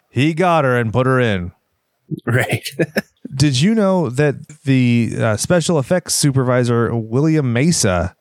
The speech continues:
Speaker 1: worked with Raimi on the storyboarding sequence for The Pit, and they took over two dozen storyboards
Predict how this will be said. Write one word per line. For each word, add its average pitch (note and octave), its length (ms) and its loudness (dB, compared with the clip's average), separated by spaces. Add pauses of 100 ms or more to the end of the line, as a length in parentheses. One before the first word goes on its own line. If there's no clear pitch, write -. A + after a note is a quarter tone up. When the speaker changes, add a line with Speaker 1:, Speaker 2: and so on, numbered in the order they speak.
(120)
Speaker 1:
worked D#3+ 280 0
with C#3+ 160 0
Raimi A2+ 480 0
on G#2+ 460 0
the G#2+ 360 4
storyboarding A#2+ 720 0
sequence G#2+ 400 0
for A2 140 -2
The F#2+ 80 -4
Pit, G2+ 320 -4 (180)
and C#3 220 0
they D#3 140 0
took - 400 -2
over C3 340 0
two G3+ 460 0
dozen C#3 460 2
storyboards A2+ 880 0